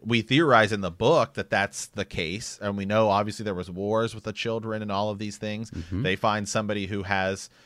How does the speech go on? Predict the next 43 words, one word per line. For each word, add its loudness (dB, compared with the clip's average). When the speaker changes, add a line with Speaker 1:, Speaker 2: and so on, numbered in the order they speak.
Speaker 1:
some 0
level 2
of -8
green -8
sight, -4
and -2
they're -8
like, -4
"Hey, 4
we -4
could -8
use -6
this -4
guy. 2
Let's -2
pl-, -12
what 0
if 0
we -6
just -12
plug -2
him -6
into -4
the -4
tree -8
we -4
got -2
here?" -4
And 0
that's 6
Speaker 2:
Mm-hmm. 2
Speaker 1:
what 2
ends -4
up -6
happening -2
with -6
him. -2
What's -2
to -10
say -2
Bloodraven -2
wasn't -4
injured -12